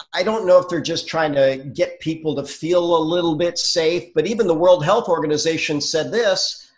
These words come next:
"A mask can give you a false feeling of protection."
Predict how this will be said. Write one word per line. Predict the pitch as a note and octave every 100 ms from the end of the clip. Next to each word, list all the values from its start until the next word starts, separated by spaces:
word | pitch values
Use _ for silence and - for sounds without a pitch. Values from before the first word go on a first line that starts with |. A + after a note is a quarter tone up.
| _ -
"A | C#3
mask | C#3+ D3 D#3 - - - -
can | E3
give | D3 D#3
you | D#3 D#3
a | D3+ D3+ - -
false | F3+ G#3 F3+ - - - -
feeling | D3+ D3 C3+ C3 A#2+ -
of | D3 D#3 D3 -
protection." | - D3 - G3 - - B2+ C3